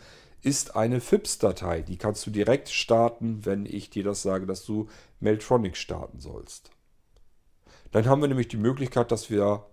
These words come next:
in irgendeiner anderen Form, denkt an den Siri-Spra-, an die Siri-Spracheingabe, dass ich dann das Mailtronic also zu Hause gar nicht läuft. Ich bin unterwegs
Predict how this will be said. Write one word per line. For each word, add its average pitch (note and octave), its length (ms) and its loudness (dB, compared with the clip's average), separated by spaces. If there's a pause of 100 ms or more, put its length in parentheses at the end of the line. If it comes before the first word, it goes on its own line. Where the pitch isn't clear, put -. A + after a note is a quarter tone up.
(280)
in A2 280 -2
irgendeiner A#2 480 0
anderen B2+ 260 -2
Form, C3 340 6 (120)
denkt F#2+ 220 -2
an F#2+ 100 -2
den F2+ 160 -2
Siri-Spra-, A2 600 -2
an G#2 140 -4
die G2+ 60 -4
Siri-Spracheingabe, A2 920 -2
dass F2+ 140 -6
ich F2+ 100 -14
dann C3 220 2 (600)
das - 180 -2
Mailtronic D3 560 6
also C3 220 2
zu B2 200 0
Hause A#2+ 200 2
gar G#2+ 220 6
nicht F#2+ 220 -2
läuft. G2 600 4 (420)
Ich - 200 -2
bin D3+ 160 2
unterwegs G#2 760 -2